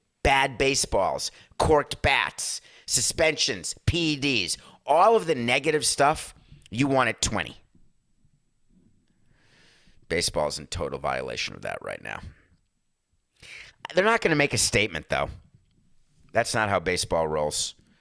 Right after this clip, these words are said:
They're not gonna respond publicly to Pete Alonso or to Michael Lorenzen or to Ryan Tepera. They're just not gonna do it because that would be fueling the fire in social media. That would be protesting in a way that they just don't wanna be seen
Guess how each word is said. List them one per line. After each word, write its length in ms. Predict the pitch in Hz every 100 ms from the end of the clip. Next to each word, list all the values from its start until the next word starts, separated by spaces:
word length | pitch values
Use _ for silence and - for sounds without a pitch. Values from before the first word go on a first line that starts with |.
| _
They're 120 | 104
not 240 | 117 107 -
gonna 160 | 92
respond 480 | 87 78 - 90 80
publicly 400 | - 82 82 85
to 60 | 76
Pete 200 | - 82
Alonso 520 | 80 80 80 76 80 -
or 180 | 85 87
to 120 | 85
Michael 300 | 82 87 82
Lorenzen 500 | 78 73 76 78 80
or 160 | 71 82
to 60 |
Ryan 340 | 78 73 78 78
Tepera. 420 | - 62 69 69 - -
They're 80 | 85
just 120 | 147
not 100 | 131
gonna 160 | 131
do 200 | 104 131
it 100 | 71 - _ _ _ _ _ -
because 460 | 110 117 107 98 - -
that 260 | - 123 143
would 200 | 139 107
be 420 | 113 110 104 - _ _ _
fueling 500 | - - 147 165 139
the 60 | 110
fire 540 | - 117 101 76 67 - -
in 120 | - 104
social 420 | - 107 - 92
media. 420 | 92 85 76 76 - - -
That 240 | 117 139
would 180 | 135 113
be 160 | 110 104
protesting 840 | - 139 156 - 117 98 - 104
in 120 | 101
a 60 | 92
way 220 | 101 104
that 160 | 92 -
they 120 | 104
just 220 | 98 -
don't 220 | 117 95
wanna 260 | 107 110 107
be 340 | 92 104 98 - -
seen 560 | - 127 120 98 82